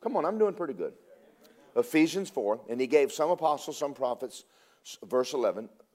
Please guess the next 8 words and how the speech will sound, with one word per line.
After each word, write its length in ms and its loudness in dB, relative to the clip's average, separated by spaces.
"pastors 440 -2
and 80 -14
teachers, 560 -14
for 500 -2
the 380 -6
equipping 720 -6
of 160 -12
saints." 720 -20